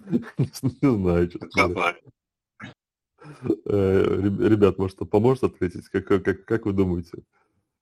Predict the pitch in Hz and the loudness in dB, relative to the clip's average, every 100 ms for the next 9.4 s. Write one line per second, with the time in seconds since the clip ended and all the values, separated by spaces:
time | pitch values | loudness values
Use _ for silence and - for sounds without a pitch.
0 | _ - 95 113 98 95 - 101 92 98 | _ -10 0 0 0 -2 0 0 -2 -2
1 | 117 101 101 92 87 87 85 - _ _ | 0 4 4 4 0 -2 -4 -8 _ _
2 | _ _ _ _ _ _ _ _ _ - | _ _ _ _ _ _ _ _ _ 4
3 | 107 139 165 143 131 101 113 127 170 160 | 6 8 6 4 -2 0 2 4 4 2
4 | 117 - 131 120 117 110 117 98 90 95 | -2 2 4 6 4 2 0 0 -2 -4
5 | 90 90 90 - 101 98 98 - 95 - | -2 -4 -4 -4 -4 -4 -4 -6 -6 -12
6 | - _ 107 110 127 127 139 139 113 104 | -20 _ -4 2 2 4 2 4 -2 2
7 | 127 117 - 95 87 104 101 95 92 104 | 2 2 -2 -2 2 0 2 0 2 2
8 | - 107 87 - 101 101 104 110 151 117 | 4 2 2 0 0 2 0 -2 -4 -2
9 | 98 98 98 | 0 2 2